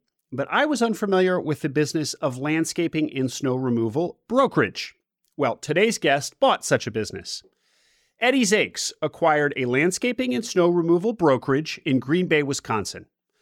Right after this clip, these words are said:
We spend time on the business model and its benefits, which are many. Eddie's business participates in the healthy, enduring demand for landscaping and snow removal services, but without being constrained by bodies and trucks,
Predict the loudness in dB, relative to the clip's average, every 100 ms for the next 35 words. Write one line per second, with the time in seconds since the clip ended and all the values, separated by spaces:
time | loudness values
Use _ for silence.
0 | _ _ -6 -2 0 0 0 0 2 2
1 | 2 2 2 2 2 0 2 2 0 0
2 | 0 0 0 -2 -4 0 2 2 0 -4
3 | -4 -10 -10 -12 -6 -2 2 2 0 -6
4 | _ _ _ _ _ _ -2 0 0 2
5 | 2 4 2 0 -6 -4 -2 -2 -2 -2
6 | -4 -2 0 0 0 0 0 0 -4 -6
7 | -4 -2 0 2 4 4 2 2 4 6
8 | 4 2 0 0 2 0 0 -2 -2 -4
9 | -4 -4 0 0 0 -2 -2 -2 0 0
10 | -2 -6 -8 -14 _ _ _ _ 0 2
11 | 2 2 2 -2 -8 -2 2 2 2 0
12 | -2 -2 0 2 4 2 0 -2 0 2
13 | 2 2 -2 -6 -10 -4 2 2 0 -8
14 | -10